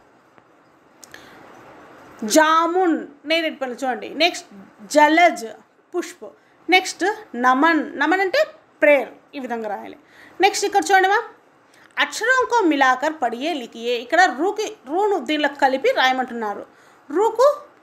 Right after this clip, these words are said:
తూ కలిపితే రు ప్లస్ తూ is equal to ఋతు, రు ప్లస్ షి is equal to ఋషి, రు ప్లస్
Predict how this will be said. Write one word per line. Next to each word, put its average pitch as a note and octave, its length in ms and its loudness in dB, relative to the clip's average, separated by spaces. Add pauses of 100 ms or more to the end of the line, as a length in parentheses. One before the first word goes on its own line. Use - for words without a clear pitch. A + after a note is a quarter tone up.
(200)
తూ G4+ 100 -2
కలిపితే F#4 440 0
రు A4 220 0
ప్లస్ F4 260 2
తూ F#4+ 60 -2
is E4+ 120 -2
equal F4 180 -4
to D#4+ 260 -2
ఋతు, D4 540 0 (320)
రు G#4+ 240 0
ప్లస్ D#4+ 180 2
షి F4+ 300 -2
is C4 80 -8
equal D#4 240 0
to D#4+ 440 -6
ఋషి, D#4 520 0
రు G#4+ 300 -2
ప్లస్ D#4 260 0